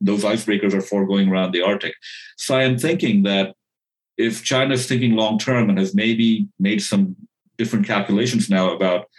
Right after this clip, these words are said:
the original Belt and Road plan and now adding this Polar Silk Road, the country that they need most for that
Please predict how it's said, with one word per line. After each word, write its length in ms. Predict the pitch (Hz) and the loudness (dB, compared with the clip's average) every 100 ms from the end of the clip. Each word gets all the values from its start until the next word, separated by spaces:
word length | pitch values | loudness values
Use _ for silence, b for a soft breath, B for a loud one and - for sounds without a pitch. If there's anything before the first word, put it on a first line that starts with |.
| b b - | b b -2
the 60 | |
original 320 | 98 120 117 101 | 0 2 0 2
Belt 260 | 107 107 | 0 0
and 120 | 104 101 | 2 2
Road 220 | 101 - | 2 0
plan 380 | 101 98 98 98 | 0 4 2 2
and 100 | 95 | 2
now 320 | 95 95 92 - | 2 2 0 0
adding 280 | 95 98 95 | 0 2 0
this 220 | 90 - | -2 -6
Polar 280 | - 101 92 | -2 0 0
Silk 280 | - - 147 | -2 -6 -2
Road, 300 | 170 101 B B B B | -2 -2 B B B B
the 60 | - | -4
country 340 | 151 160 120 | -2 0 0
that 140 | 104 98 | 0 2
they 120 | 101 | 2
need 260 | 113 98 | 2 2
most 380 | 95 104 127 - | 2 2 0 -2
for 100 | 92 92 | -8 -2
that 240 | 101 | -2